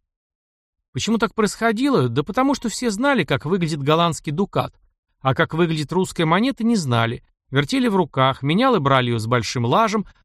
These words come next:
а на дукат он был минимальный. В конце концов, голландцы выразили протест, и при Александре Освободителе, отце нынешнего императора,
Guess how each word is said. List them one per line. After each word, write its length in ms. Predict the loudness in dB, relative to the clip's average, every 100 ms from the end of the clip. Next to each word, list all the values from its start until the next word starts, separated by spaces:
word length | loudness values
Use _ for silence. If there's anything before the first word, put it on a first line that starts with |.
| -2
а 80 | 2
на 100 | 4
дукат 400 | 2 2 0 0
он 160 | 0
был 140 | 2 2
минимальный. 640 | 2 2 0 -2 -8 -14 _ _ _ _ _ _
В 40 | _
конце 320 | 2 2 -2
концов, 520 | -2 -2 0 -2 -2
голландцы 500 | 0 2 0 -2 0
выразили 380 | 2 2 0 -2
протест, 580 | -2 -4 -2 -8 -6 -8
и 60 |
при 140 | -2 0
Александре 580 | 0 -2 -2 -2 0 -2
Освободителе, 760 | -2 0 0 0 -4 -4 -2
отце 300 | -2 -2 0
нынешнего 460 | 0 0 -2 -2 -2
императора, 560 | 0 0 0 -2 -10